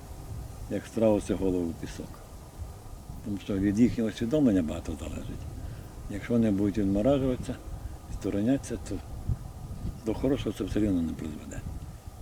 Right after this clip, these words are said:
Цьому і другий сценарій зачистки йде. Тому що, виходить, частина людей, вони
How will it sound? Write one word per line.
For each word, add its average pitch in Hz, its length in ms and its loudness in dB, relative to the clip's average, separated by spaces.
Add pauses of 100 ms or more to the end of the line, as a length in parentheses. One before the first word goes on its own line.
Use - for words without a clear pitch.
(580)
Цьому 175 240 2
і 143 160 8
другий 131 220 8
сценарій 113 400 4
зачистки - 480 0
йде. - 180 0 (1000)
Тому 107 140 -6
що, - 180 -6
виходить, 104 680 2 (1160)
частина 123 360 4
людей, 139 380 4
вони 127 360 4